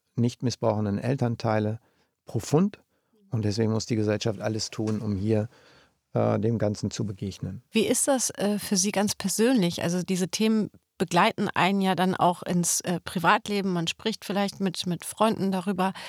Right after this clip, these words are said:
Speaker 2: Ist es ein Thema, wo Sie sagen, Sie können abschalten, dass man sagt,
Speaker 1: Ja.
Speaker 2: „So, das lasse ich jetzt im Büro, ich fahre nach Hause und die Welt ist schön“?
Speaker 1: Ja, nee, die Welt ist schön ist eine andere Frage, aber Sie müssen schon,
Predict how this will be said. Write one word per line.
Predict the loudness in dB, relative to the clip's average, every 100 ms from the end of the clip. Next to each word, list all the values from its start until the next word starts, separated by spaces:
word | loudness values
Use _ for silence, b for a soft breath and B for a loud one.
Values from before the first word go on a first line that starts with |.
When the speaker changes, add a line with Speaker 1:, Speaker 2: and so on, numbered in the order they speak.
| B B -20 -10 -2
Speaker 2:
Ist | 0
es | 2 0
ein | 0
Thema, | 2 0 2
wo | 0
Sie | 2
sagen, | 2 2
Sie | 2
können | 0 2 2 0 -4 _
abschalten, | -4 -2 0 2 0 0 0 0
dass | 0 0
man | 2
sagt, | 4 6
Speaker 1:
Ja. | 4 2
Speaker 2:
„So, |
das | 0 -2
lasse | -2 -2
ich |
jetzt | -2 -2
im | -2
Büro, | -2 0 0
ich | -2 -2
fahre | -2
nach | 0
Hause | 0 0 0
und | -2 -2
die | 0
Welt | 0
ist | 2
schön“? | 0 0 -2 -4 _ _ 0
Speaker 1:
Ja, | 4 6
nee, | 6 6 6
die | 4
Welt | 4 2
ist | 0
schön | 0 2
ist | 2 2
eine | 2
andere | 2 0 0 -2
Frage, | -2 0 2 4
aber | 2
Sie | 2 0
müssen | 0 -2
schon, | -4 0 2 4